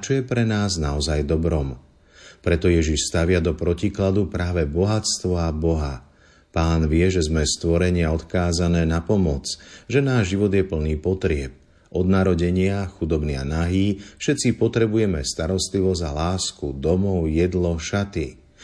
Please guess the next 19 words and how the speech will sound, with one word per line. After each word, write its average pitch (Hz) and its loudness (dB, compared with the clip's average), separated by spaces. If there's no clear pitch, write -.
Túžba 87 2
po 78 0
bohatstve 85 0
však 113 -2
môže 110 0
zaujať 98 0
miesto 82 -2
Boha 82 -2
v 78 -2
našom 67 -4
srdci, 101 -2
keď 151 0
si 143 2
myslíme, 120 2
že 110 -2
ono 113 0
zachráni 98 -2
náš 76 -2
život, 73 -2